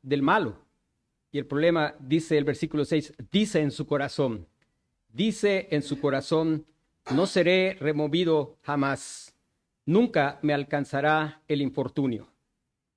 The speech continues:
Y aquí va a empezar a ver intercalado cuestiones del corazón con evidencias externas de lo que hay en el corazón.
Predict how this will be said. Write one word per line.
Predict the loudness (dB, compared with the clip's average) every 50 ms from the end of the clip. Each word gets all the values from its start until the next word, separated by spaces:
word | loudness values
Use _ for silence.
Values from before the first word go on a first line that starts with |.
| _ _ _ -14
Y | -14
aquí | -6 -2 0 0 0 0
va | 2 2 2
a |
empezar | 2 2 0 -2 0 2 2 4
a | 4
ver | 4 6 4 4 4 2 -4 -8 _ -2
intercalado | -2 -2 0 0 -2 0 0 0 2 4 4 4 2 0 -2 -4 _
cuestiones | -4 -4 -2 0 2 2 2 2 2 0 -2 -2
del | -4 -4 -2
corazón | 0 2 2 2 0 0 -2 -2 -2 -2 -6 -10 _ _ _ _ _ _ _ _
con | -2 0 0 0 -2
evidencias | -4 -6 -2 0 2 2 2 2 0 -2 -2 -2 -4 -6 -10 -8
externas | -8 -8 -8 -8 -2 2 4 4 4 2 0 -4 -4 -4
de | -4
lo | -4 -4 -2
que | 0 0
hay | 2 2 2 2
en | 0 -2
el | -2 -4 -2
corazón. | -2 0 0 -2 -2 -2 -4 -2 -4 -6